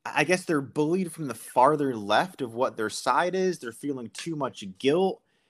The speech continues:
And whereas I think the, the middle of the road or the conservative person would just say, "Look, Friends, it's a show. We don't, we didn't even see race in it. And these other shows that I like in this day and age, we're not looking for race in those shows either." So I think it just kind of, it shows the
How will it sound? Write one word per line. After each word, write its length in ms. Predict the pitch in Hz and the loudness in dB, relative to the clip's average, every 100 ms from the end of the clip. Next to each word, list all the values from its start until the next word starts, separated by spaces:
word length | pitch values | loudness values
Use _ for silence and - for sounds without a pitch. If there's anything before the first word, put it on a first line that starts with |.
| _ - | _ -6
And 340 | 151 143 139 143 | -4 -2 -2 2
whereas 240 | 170 156 | 2 4
I 60 | 147 | 2
think 400 | 151 175 151 127 | 0 -6 -4 0
the, 400 | 135 127 117 117 | 2 2 -2 -4
the 80 | 127 | -4
middle 300 | 143 160 143 | -2 0 -2
of 60 | |
the 100 | 123 | -2
road 220 | 113 143 | 0 0
or 80 | 151 | 0
the 80 | 131 | -2
conservative 500 | 127 - 151 196 180 | -8 -4 -2 0 -2
person 320 | - 120 117 | -2 -4 -4
would 100 | 110 | -6
just 160 | 117 - | -6 -2
say, 140 | 120 | 0
"Look, 240 | 202 254 - | 4 2 2
Friends, 460 | 117 127 196 - _ _ - | 2 2 -2 -10 _ _ -8
it's 160 | 123 | -6
a 60 | 123 | -8
show. 340 | - 123 143 | 2 4 6
We 160 | 208 139 | 4 2
don't, 160 | 139 147 | 0 -2
we 180 | 143 | -4
didn't 160 | 147 156 | -2 0
even 160 | 143 131 | -2 -6
see 280 | - 143 | -8 -6
race 320 | 110 110 143 202 | 0 0 0 0
in 100 | 214 | -2
it. 180 | 233 _ _ _ _ - | -2 _ _ _ _ -4
And 420 | 139 143 143 143 - | -2 0 -2 -6 -2
these 260 | 143 139 | -2 0
other 240 | 143 151 175 | 2 2 2
shows 360 | - 135 139 | 2 2 2
that 100 | 135 | 2
I 80 | 123 | 2
like 280 | 120 127 135 | 2 0 0
in 100 | 135 | -4
this 180 | 190 - | -8 -8
day 140 | 127 | -10
and 80 | 120 | -8
age, 240 | 117 135 | -10 -10
we're 80 | 135 | 0
not 200 | 131 127 | 2 2
looking 220 | 135 143 | -4 -16
for 160 | 135 117 | -20 -10
race 260 | 123 139 - | -8 -8 -12
in 80 | |
those 140 | 127 123 | -14 -6
shows 280 | 143 127 190 | -4 -4 -6
either." 280 | 170 73 | -8 -8
So 380 | - 147 127 117 _ _ _ _ | -4 0 2 0 _ _ _ _
I 80 | 147 | 2
think 180 | 196 294 | 2 0
it 80 | 254 | -4
just 160 | 185 | -8
kind 200 | - 175 | -4 -4
of, 100 | 131 - | -4 -10
it 180 | - 143 | -12 -12
shows 540 | - - 180 190 185 143 | -8 -4 -2 -2 -4 -4
the 440 | 135 120 113 | -4 -2 -4